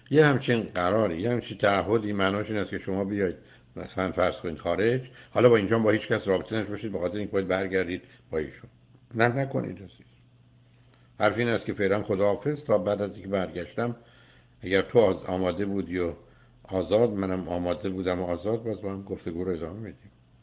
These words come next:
این بها-، این، این بهانهٔ خطرناکیه. شما باز دارید خودتون رو آویزون می‌کنید به یه چیزی که کاملاً تو هواست. پا می‌شید میاد خارج، حالا حرف این است که خب من یه کسی رو در ایران دارم و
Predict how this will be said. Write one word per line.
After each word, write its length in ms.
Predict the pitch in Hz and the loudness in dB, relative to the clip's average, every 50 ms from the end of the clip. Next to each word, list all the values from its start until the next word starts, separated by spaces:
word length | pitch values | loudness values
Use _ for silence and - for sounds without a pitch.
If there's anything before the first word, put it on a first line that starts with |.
| _ _ _ _ _ - | _ _ _ _ _ -2
این 160 | 117 117 107 | -2 0 4
بها-، 220 | 107 92 98 101 | 2 2 2 2
این، 240 | 113 120 139 147 139 | 2 2 4 4 4
این 220 | 131 120 139 135 127 | 2 2 2 2 4
بهانهٔ 360 | 117 92 92 92 92 110 - | 4 4 4 2 0 0 -2
خطرناکیه. 580 | - 95 90 - 85 85 85 80 76 71 67 _ - _ - - _ _ _ _ _ _ _ _ _ _ _ _ _ _ _ _ _ _ _ _ _ _ _ _ | -2 -4 -2 -2 -4 -4 -4 -6 -8 -12 -14 _ -20 _ -20 -20 _ _ _ _ _ _ _ _ _ _ _ _ _ _ _ _ _ _ _ _ _ _ _ _
شما 180 | - - 92 90 | -4 -2 0 4
باز 280 | 87 107 123 123 107 | 6 8 8 8 6
دارید 200 | 117 107 104 95 | 4 0 0 0
خودتون 300 | - - 110 - 117 104 | -4 -8 -8 -4 -2 -2
رو 60 | 104 98 | -2 0
آویزون 420 | 90 87 85 85 73 98 110 120 | -2 -2 -4 -6 -6 -4 -4 -2
می‌کنید 400 | 123 135 131 131 123 117 117 104 | -2 -2 0 0 0 0 0 0
به 100 | 95 92 | 0 0
یه 100 | 95 87 | -2 -2
چیزی 340 | - - 110 101 101 107 95 | -4 -6 -8 -8 -6 -8 -8
که 180 | - 107 98 - - _ _ - 107 92 90 90 - _ - - - | -6 -8 -8 -8 -12 _ _ -12 -12 -12 -12 -14 -18 _ -20 -6 -4
کاملاً 340 | 98 101 104 95 92 95 | -2 -2 0 0 0 -2
تو 200 | 90 - - 92 | -2 -2 -4 -2
هواست. 460 | 85 76 - - - - - - - - _ _ _ _ _ _ _ _ _ _ _ _ _ _ _ _ _ _ _ _ _ _ _ _ _ _ | -2 -4 -6 -8 -14 -20 -20 -20 -20 -20 _ _ _ _ _ _ _ _ _ _ _ _ _ _ _ _ _ _ _ _ _ _ _ _ _ _
پا 100 | - 110 | -2 -2
می‌شید 280 | 104 95 - - 95 90 | -2 -2 -2 -6 -6 -4
میاد 180 | 92 98 92 - | -2 -2 -2 -4
خارج، 600 | - 98 92 87 107 135 147 151 147 143 131 95 | -2 -2 0 2 4 4 4 4 2 0 -2 -4
حالا 280 | 90 90 95 92 85 | -2 -2 -2 -2 -2
حرف 240 | - - 90 85 - | -4 -6 -8 -8 -8
این 100 | - 87 | -8 -8
است 120 | 90 - - | -8 -8 -8
که 60 | - - | -14 -10
خب 120 | - 82 78 | -10 -8 -6
من 180 | 80 85 80 | -6 -8 -6
یه 120 | 80 80 - | -6 -8 -8
کسی 340 | - 87 82 - - 87 | -8 -10 -12 -8 -8 -6
رو 160 | 80 82 78 - - - - - - _ _ _ _ - | -4 -4 -6 -6 -12 -20 -20 -20 -20 _ _ _ _ -4
در 120 | 98 87 | -4 -2
ایران 340 | 82 82 80 85 90 92 92 | -2 -2 -2 -2 -2 -2 0
دارم 460 | 90 98 107 117 127 123 123 120 117 104 | 0 0 0 2 0 0 0 -2 -2 -2
و 340 | 92 85 85 82 80 78 | -2 -2 -2 -2 -4 -6